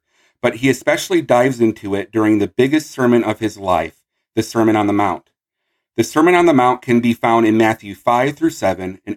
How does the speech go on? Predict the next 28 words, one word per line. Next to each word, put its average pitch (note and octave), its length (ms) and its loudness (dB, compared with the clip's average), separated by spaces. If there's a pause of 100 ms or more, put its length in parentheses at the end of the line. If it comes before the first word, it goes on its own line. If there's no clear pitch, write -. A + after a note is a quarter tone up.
every D#3 360 2
word D3+ 280 0
spoken A#2+ 540 -2
deserves G2+ 560 0
a G2 80 -6
mindful A#2 640 0
and G#2 160 -2
reflective G2+ 640 -4
read. F2 300 -10 (800)
However, B2 500 0 (320)
in A#2 160 2
Matthew C3 340 0
four C#3+ 280 2
seventeen, G2+ 880 -4
we C3+ 160 -2
see D#3+ 220 0
Jesus D3+ 380 -2
starting D3 340 0
to C3 100 -4
make C3 180 2
his B2 180 -2
case C#3 380 -2
to - 140 -20
pursue A#2 560 0
the G#2 100 -2
kingdom G#2 320 2
of G2 120 -2
heaven. G2+ 360 -4